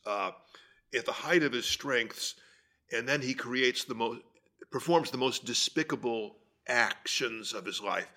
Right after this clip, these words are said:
ch-, slaughtering his wife and his young children.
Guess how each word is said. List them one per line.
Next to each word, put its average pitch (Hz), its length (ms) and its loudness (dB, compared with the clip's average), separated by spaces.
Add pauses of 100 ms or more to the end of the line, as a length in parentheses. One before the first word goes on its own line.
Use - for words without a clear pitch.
(260)
ch-, - 160 -4 (460)
slaughtering 113 580 2
his 101 180 -6
wife 98 400 2
and 98 100 -8
his 95 300 -8 (200)
young 101 280 -2
children. 95 500 -4